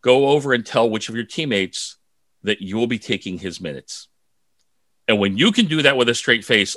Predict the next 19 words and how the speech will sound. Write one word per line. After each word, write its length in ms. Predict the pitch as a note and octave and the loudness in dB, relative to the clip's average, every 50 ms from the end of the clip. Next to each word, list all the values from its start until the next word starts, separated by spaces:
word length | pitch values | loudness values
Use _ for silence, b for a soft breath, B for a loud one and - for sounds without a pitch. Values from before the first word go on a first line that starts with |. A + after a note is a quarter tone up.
| - - | -2 2
I'll 140 | G#2 G#2 | 2 2
play 220 | G#2 - - A2 F2 | 2 0 -2 -2 -2
you. 180 | D2+ - C2+ - - - _ _ _ _ _ _ _ _ _ _ _ _ _ _ _ - | -4 -6 -14 -18 -18 -20 _ _ _ _ _ _ _ _ _ _ _ _ _ _ _ 2
But 200 | A#2+ A2 A2 - | 4 4 4 4
if 220 | - A#2 G#2+ - G#2 | 2 -2 -2 -2 0
you 120 | G#2+ C3+ | 0 2
don't 160 | E3+ G#3 F#3 | 2 2 0
feel 120 | - E3+ C#3+ | -2 -2 -2
comfortable 340 | - D3 B2+ - - A#2 | 0 -2 -4 -2 -4 -6
doing 220 | G#2+ A2+ G2+ G#2 A2 | -4 -2 -2 0 0
it, 140 | A2+ - - | -2 -4 -6
why 240 | F#2+ F2 F2 A2 | -6 -4 0 2
are 80 | D3 F#3 | 2 2
you 180 | F#3+ F#3 D#3 D3 | 2 2 0 -4
asking 360 | C#3+ C3+ - - - A#2+ A2 | -4 -6 -8 -8 -8 -6 -4
me?" 260 | G#2+ G2 D2 - _ _ _ _ _ _ _ _ _ _ _ _ _ _ _ _ _ _ - | -4 -4 -4 -6 _ _ _ _ _ _ _ _ _ _ _ _ _ _ _ _ _ _ 0
And 180 | - A#2 A#2+ A#2 | 0 2 2 2
I 120 | A2+ A#2 | 2 0
think 360 | A#2 - - E3 F3 E3 - | 0 -2 -4 -4 -4 -4 -8